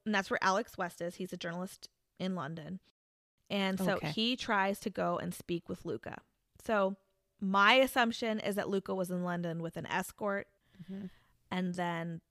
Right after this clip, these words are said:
Speaker 1: p-, regardless, this fake account, which we all know is probably Luca, emails Alex West saying, "Luca, the guy in the kitten videos, is at an inn near you. You wanna go interview him."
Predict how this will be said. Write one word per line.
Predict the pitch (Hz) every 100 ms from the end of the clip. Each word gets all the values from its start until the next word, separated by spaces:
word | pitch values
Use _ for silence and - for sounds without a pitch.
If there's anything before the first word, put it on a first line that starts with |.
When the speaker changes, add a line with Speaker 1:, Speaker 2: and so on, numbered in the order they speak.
| _ _
Speaker 1:
p-, | - - 214 -
regardless, | - 190 160 156 160 170
this | 185 -
fake | - 220 -
account, | - 214 180 160 - - -
which | 156 165 -
we | 165
all | 151
know | 147 143
is | 156
probably | - 170 160 156
Luca, | 156 160 151 - - - - _ _ -
emails | 233 226 190 180 180 185 - _ _ _ -
Alex | 175 175 -
West | 180 156 - -
saying, | 180 170 170 214 -
"Luca, | 220 277 190 180 180
the |
guy | 170 170
in | 180
the | 190
kitten | 262 - 180
videos, | 170 151 151 170 -
is | 185 180
at | 180
an | 180
inn | - 175 165 165 -
near | 180 175 156
you. | 147 107 170 - _ -
You | 185
wanna | 180 175
go | 160
interview | 147 143 143 98
him." | 208